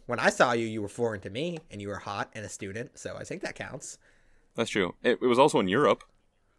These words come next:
Speaker 1: It's true, and I saw you, and I asked you out, and you said no, but let's just move on.
Speaker 2: Yeah.
Speaker 1: 'Cause we got other stuff to talk about. A lot of cool. Do you wanna go Padres here, or do you wanna get fun for a little bit?
Speaker 2: We might have to get sad real quick.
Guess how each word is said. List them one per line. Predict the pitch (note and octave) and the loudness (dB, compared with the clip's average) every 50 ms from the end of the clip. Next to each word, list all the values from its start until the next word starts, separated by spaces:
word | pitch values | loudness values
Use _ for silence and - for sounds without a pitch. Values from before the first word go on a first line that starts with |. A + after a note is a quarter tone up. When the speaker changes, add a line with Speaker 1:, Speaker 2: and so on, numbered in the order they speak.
| _ _ _ _ _ _ _ _ _ _ _ _ _ _ - - | _ _ _ _ _ _ _ _ _ _ _ _ _ _ -20 -20
Speaker 1:
It's | - - - | -16 -14 0
true, | - D3+ D#3 C#3+ | 2 4 4 4
and | A2 G#2 | 4 0
I | G#2+ | 0
saw | - A#2 A2 A#2+ | -2 0 0 0
you, | C3+ A#2+ G#2+ G#2 | 0 0 0 -2
and | G2+ G2+ | -4 -4
I | G2 G2+ | -2 -2
asked | G2+ G2+ - - | -4 -4 -6 -8
you | G2 G#2 | -4 -2
out, | A#2+ B2 | -2 -2
and | G2+ G2+ | -2 -4
you | F#2+ | -8
said | - F#2+ F2+ | -8 -10 -8
no, | F#2 G2+ A#2+ A#2+ F#2+ F#2 | -6 -6 -6 -6 -6 -8
but | F#2 F2+ F2+ - - - - - - - - - - | -10 -10 -10 -12 -14 -16 -16 -16 -16 -16 -16 -2 2
let's | C4 A#3 - | 2 2 4
just | - C#3 - C3 | 2 0 0 0
move | A2+ G2+ F#2 A2 | -6 -8 -8 -10
on. | F2 F2+ F#2+ G2+ G2 | -12 -14 -14 -12 -10
Speaker 2:
Yeah. | G2 F#2+ F#2+ F#2 - _ _ _ | -8 -6 -6 -8 -8 _ _ _
Speaker 1:
'Cause | - F#3+ E3+ E3+ | 4 4 4 6
we | G3+ A#3+ - | 6 6 8
got | - - - A3 F#3 | 8 8 8 8 8
other | F#3 F#3+ F#3+ F#3+ F3+ | 6 6 6 4 4
stuff | - G3+ F3 F3 | 4 2 2 2
to | F3 | 0
talk | D#3 - F#3 F3 F3+ - | 0 4 4 4 4 2
about. | F#3+ - - F3 E3 E3 D#3+ D#3+ - - - - - - _ _ _ _ _ | 0 2 4 6 8 8 6 4 0 -6 -16 -20 -20 -20 _ _ _ _ _
A | B3+ | 2
lot | F#4+ A4 A#4+ | 4 4 4
of | A#4+ - | 4 0
cool. | - - - A#3+ A#3+ A#3 A#3 A3+ A3 G#3+ G3 | -2 2 4 6 8 10 10 12 10 10 8
Do | - | 6
you | G3 G#3+ | 2 2
wanna | A#3+ B3 C#4+ | 2 2 4
go | B3+ B3 | 4 2
Padres | - - - - F3+ F3+ F#3 F3+ A3 A3 G#3+ A3+ - | 2 2 0 2 4 4 4 6 6 6 6 6 4
here, | - A#3 G#3+ A3 | 0 2 6 6
or | G#3 F#3+ | 6 6
do | |
you | F3 E3+ | 6 4
wanna | E3 E3 E3 | 4 2 2
get | D#3 - - | -2 -4 -6
fun | - - E3+ D3 C3+ A#2+ | -2 0 2 2 2 2
for | G#2+ - - | -2 -4 -4
a | G#2+ | -2
little | G#2 G#2 G2+ F#2+ | -2 -2 -2 -4
bit? | F#2+ G2 F#2 F2+ - _ _ _ _ _ _ _ _ - - - - _ _ _ _ _ _ _ _ _ | -6 -8 -10 -10 -12 _ _ _ _ _ _ _ _ -20 -20 -20 -20 _ _ _ _ _ _ _ _ _
Speaker 2:
We | D3+ D#3 | 4 6
might | F3 F#3 | 6 6
have | F3+ - | 4 4
to | E3+ | 4
get | E3+ D3 - | 4 4 4
sad | - - C3 B2 A#2 G#2 | 6 6 8 8 8 6
real | F#2 D#2+ | 2 -2
quick. | - - D#2+ - - | -2 -4 -8 -10 -10